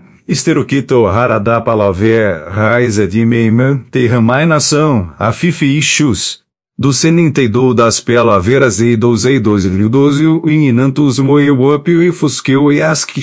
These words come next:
resteitou em o dele e dizinou vinho e into dele e, sententeimendos novos na civalo averas, sete. O daquela se se fei fei se acendou das peralaveras,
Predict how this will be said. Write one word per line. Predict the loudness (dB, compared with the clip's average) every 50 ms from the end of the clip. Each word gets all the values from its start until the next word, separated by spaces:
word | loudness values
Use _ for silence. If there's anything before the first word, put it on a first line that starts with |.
| -6 -4
resteitou | -2 -2 -2 -2 -2 0 0 0 0 0 0 0 2
em | 2 2 2 0
o | 0
dele | -2 -2 -2 -2 -2 -2 0 0 0
e | 0
dizinou | 0 -2 -2 0 0 0 2 2 2 2 2 2 2 2 2 2
vinho | 2 2 2 2 2 2
e | 2 2 0
into | 0 -2 -2 0
dele | 0 0 2 2 0
e, | -2 -2 -6 -10 -14 -14
sententeimendos | -8 -4 -2 -2 0 0 0 0 0 0 0 0 0 0 0 0 0 0
novos | -2 0 0 0 0 0 0 0 0 -2 -2
na | 0 0 0
civalo | 0 0 0 0 0 0 0 0 2 2 2
averas, | 0 0 0 0 0 0 0 0 -2 -4 -6 -10 -12 -8
sete. | -6 -4 -2 -2 -4 -4 -6 -8 -10 -10 -10 -16 _ _ _ _ _ _ _ _ _ _ _ _ _ _ _ _ _ _ -6
O | -4
daquela | -2 -2 -2 -2 -2 0 0 0 0
se | -2 -2 -2
se | -2 -2 -2
fei | 0 -2 -2
fei | 0 0 -2 -2
se | 0 0
acendou | 0 0 0 0 0 0 0 2 2 2 2
das | 2 2 0 0 -2 -2
peralaveras, | -2 -2 0 2 0 0 2 2 2 2 2 0 0 -2 -2 -2 -2 -2 -4 -4 -6